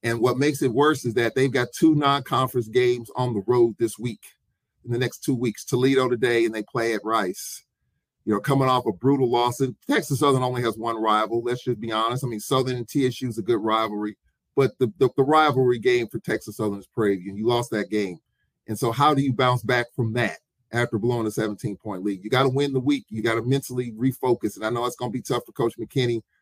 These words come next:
making that tough trip up to Toledo. But, uh, you know, that's, that was a disappointing loss. Obviously, Grambling losing it late. And so, you know, we, we, we look at some tough losses around the league, and, and you're right.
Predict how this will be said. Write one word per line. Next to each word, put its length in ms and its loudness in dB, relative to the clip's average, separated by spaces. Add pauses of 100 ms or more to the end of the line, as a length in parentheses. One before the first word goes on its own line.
(120)
making 260 -2
that 180 -4
tough 200 -2
trip 260 0
up 140 -2
to 80 -20
Toledo. 560 -2 (640)
But, 240 0
uh, 240 0 (180)
you 100 -4
know, 180 -2
that's, 320 0
that 180 2
was 140 0
a 40 0
disappointing 640 0
loss. 500 -2 (520)
Obviously, 400 0
Grambling 640 2
losing 360 0
it 140 -2
late. 480 0 (560)
And 180 -4
so, 440 2
you 120 -2
know, 100 0
we, 240 0
we, 160 -4
we 120 -4
look 220 0
at 120 2
some 140 -2
tough 260 0
losses 440 0
around 300 2
the 60 2
league, 420 0
and, 240 0
and 220 -4
you're 160 2
right. 360 -2